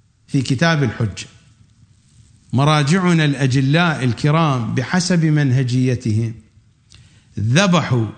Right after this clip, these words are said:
من ألف واثناعش رواية أعطونا مية واحد، عشر. لنذهب إلى موضوع يتعلق بهذه الأيام.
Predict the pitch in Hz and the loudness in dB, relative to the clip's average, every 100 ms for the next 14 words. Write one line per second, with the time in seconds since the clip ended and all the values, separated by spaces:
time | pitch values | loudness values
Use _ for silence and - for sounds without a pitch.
0 | - - _ - 135 147 147 131 131 180 | -20 -20 _ -2 0 2 2 -2 -2 0
1 | 202 170 107 - 123 123 123 139 175 160 | 0 0 -2 -6 -4 -4 -2 0 0 0
2 | 131 - - 113 123 165 185 127 98 90 | -2 -4 -4 -2 0 2 2 0 -2 -6
3 | - - _ _ _ _ _ _ _ _ | -12 -20 _ _ _ _ _ _ _ _
4 | - _ _ _ _ _ _ _ _ _ | -20 _ _ _ _ _ _ _ _ _
5 | _ _ _ _ _ _ _ - 127 113 | _ _ _ _ _ _ _ -6 -4 -2
6 | 170 190 190 190 190 139 165 185 151 120 | 0 2 2 0 0 0 2 2 2 0
7 | 98 82 117 - 208 - - - - - | -2 -6 -14 -6 -2 -2 -4 -12 -20 -20
8 | - _ _ _ - - - - _ _ | -20 _ _ _ -20 -20 -20 -20 _ _
9 | _ _ _ _ _ _ _ _ _ _ | _ _ _ _ _ _ _ _ _ _
10 | _ _ _ _ _ _ _ _ _ _ | _ _ _ _ _ _ _ _ _ _
11 | _ _ _ _ _ _ _ _ _ _ | _ _ _ _ _ _ _ _ _ _
12 | _ _ _ - 147 226 339 302 277 214 | _ _ _ -2 2 4 4 2 2 0
13 | 185 190 185 180 175 170 190 202 262 285 | 0 2 2 0 0 2 2 2 0 0
14 | 233 214 220 233 262 262 240 247 277 269 | 0 0 0 2 0 0 2 2 2 2
15 | 220 185 160 156 147 | 2 2 2 2 2